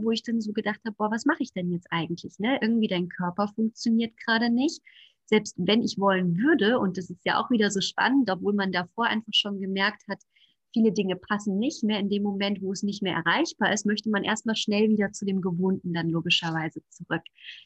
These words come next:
Aber da hab ich halt gemerkt, es funktioniert gerade nicht, weil jedes Mal, wenn ich dann irgendwie wieder angefangen hab zu arbeiten, zwei, drei Tage später,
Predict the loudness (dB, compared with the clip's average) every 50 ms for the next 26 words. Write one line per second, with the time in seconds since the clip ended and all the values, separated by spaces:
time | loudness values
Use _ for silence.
0 | _ _ _ _ _ _ 2 4 6 6 6 6 6 6 6 4 4 2 0 0
1 | 2 2 2 4 4 2 0 -2 -10 -8 -6 -6 -6 -4 -4 -4 -2 -2 -2 -4
2 | -4 -6 -4 0 0 2 2 2 2 0 0 0 -2 -4 -4 -2 0 0 0 -2
3 | -2 -4 -4 -2 0 0 2 2 2 0 -2 -2 -2 -2 -4 -2 -2 -2 -2 0
4 | 0 0 0 0 2 2 4 4 4 2 2 0 0 0 -2 0 0 -2 -4 -6
5 | -8 -8 -4 -2 0 2 2 2 4 2 2 2 2 0 2 2 4 2 2 0
6 | -2 -2 0 0 0 0 0 -2 -4 -2 -2 0 -2 -2 0 -2 -4 -4 -2 -2
7 | -4 -4 -4 0 2 2 2 2